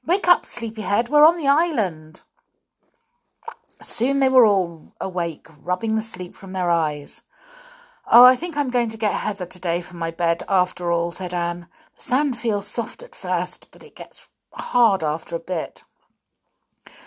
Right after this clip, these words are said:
The others agreed that they would all get heather for their bed, set it on the sand with rugs for covering. Then they would have really fine beds. "Oh, it's fun to live in a cave," said Dick. "Fancy having a fine cave like this on our island,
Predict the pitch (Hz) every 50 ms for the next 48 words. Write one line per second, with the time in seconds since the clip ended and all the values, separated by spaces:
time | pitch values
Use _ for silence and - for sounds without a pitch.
0 | - - - - 190 185 190 196 220 226 254 - 202 170 156 160 - 143 - 185
1 | 175 170 170 - - 185 185 185 190 185 190 156 - - - - 175 175 170 -
2 | - 160 175 170 165 - 165 160 147 - - - - 190 190 - - 220 214 208
3 | 214 - - 185 160 156 147 147 151 156 - - - - - _ - 170 185 185
4 | 170 175 214 202 175 160 - - - - 175 - - - 180 - - 151 139 135
5 | 135 143 151 - _ _ _ - - - _ - 165 160 156 165 160 151 151 151
6 | 151 156 - - - - 226 185 156 135 135 - - - - 160 160 156 156 160
7 | 165 170 170 175 170 170 180 180 - - - 185 170 156 147 151 151 147 147 -
8 | 165 - - 156 147 135 127 - - - - - - - _ _ _ - - -
9 | - - - - - - - 247 302 269 180 - - - - 214 226 226 220 -
10 | 175 165 165 170 160 175 - - - 180 160 160 170 165 165 - - 180 165 165
11 | _ - - 170 175 165 - - - - 240 262 277 - - 330 269 233 220 214
12 | 208 208 - - 180 165 185 202 208 208 - 175 170 180 185 180 170 151 156 156
13 | - - 156 156 - 147 156 156 156 156 151 151 160 160 156 160 156 156 160 151